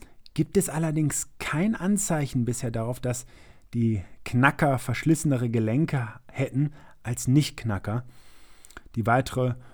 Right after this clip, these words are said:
Forschung soll allerdings hier noch, äh, Antworten auf diese Fragen liefern. Also wer Lust hat, sich das einmal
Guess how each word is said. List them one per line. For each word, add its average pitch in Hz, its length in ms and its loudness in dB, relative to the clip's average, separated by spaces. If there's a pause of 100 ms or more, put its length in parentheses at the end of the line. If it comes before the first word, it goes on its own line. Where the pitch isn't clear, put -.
(120)
Forschung 127 500 -2
soll 120 180 0
allerdings 113 480 -2
hier 110 180 -2
noch, 107 260 -4 (920)
äh, 101 240 -4
Antworten 117 540 2
auf 90 220 -8
diese 101 220 0
Fragen 90 460 -4
liefern. 87 480 -4 (720)
Also 104 260 0
wer 117 100 6
Lust 180 260 8
hat, 156 140 2
sich 143 100 0
das 135 140 -4
einmal 113 360 0